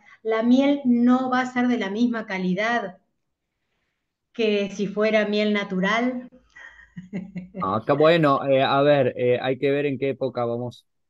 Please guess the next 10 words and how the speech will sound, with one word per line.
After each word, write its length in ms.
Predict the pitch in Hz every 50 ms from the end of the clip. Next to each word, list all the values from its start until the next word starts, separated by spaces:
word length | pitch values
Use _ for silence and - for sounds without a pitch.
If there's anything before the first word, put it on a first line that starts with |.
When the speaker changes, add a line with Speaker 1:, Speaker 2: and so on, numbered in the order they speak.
| _ - 104
Speaker 2:
y 340 | 104 104 98 98 101 104 107
en 100 | 107 95
qué 160 | - 120 123
momento 460 | 120 120 117 120 123 127 123 123 123
vamos 280 | 120 113 107 107 - -
a 40 | 101
usar 260 | - - 110 107 107
esa 260 | 104 - - 104 101
alimentación, 920 | - - 101 98 95 92 98 95 90 - 98 98 - - 107 101 92 85 -
¿sí? 260 | - 98 101 101 101